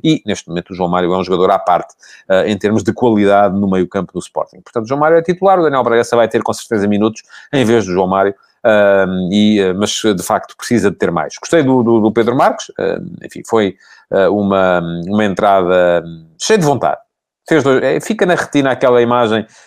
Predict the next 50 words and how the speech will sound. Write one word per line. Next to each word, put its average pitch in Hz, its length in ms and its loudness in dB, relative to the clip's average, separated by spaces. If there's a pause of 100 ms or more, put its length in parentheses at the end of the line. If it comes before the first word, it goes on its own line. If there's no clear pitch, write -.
(140)
eh, 113 180 2
de, 123 480 4
depois 110 360 -2
de - 40 -14
fazer 123 260 0
o 117 100 2
sexto 117 440 -2
golo, 113 400 0 (260)
já 123 120 -2
lá 127 100 2
vou 135 140 0
ao 131 80 2
penalti, 87 500 -4
ó, 80 140 -4 (260)
<laughs> - 220 -16
também, - 420 -8 (500)
do, 117 180 0 (220)
o, 117 440 4
depois 110 340 -2
de - 80 -14
fazer 120 240 2
o 113 60 2
sexto 120 360 -2
golo, 110 360 2 (120)
mas, 113 220 -2
eh, 104 220 2
enfim, 104 240 -2
parece 101 280 0
um 117 60 0
bocado 117 320 0
estranho, 131 400 -2 (420)
eh, 110 180 2
está 120 160 -2
aqui 127 140 -2
o 127 120 2
Alves 127 240 0
K 120 160 0
K 135 220 2
a - 40 2
perguntar-me 117 420 -2
o 110 40 -6
que 127 80 -4
é 117 40 0
que 104 80 -12
eu 120 80 0
acho 123 140 0
sobre 117 160 -2
o 107 40 -6
penalti 110 340 -2
marcado. - 300 -6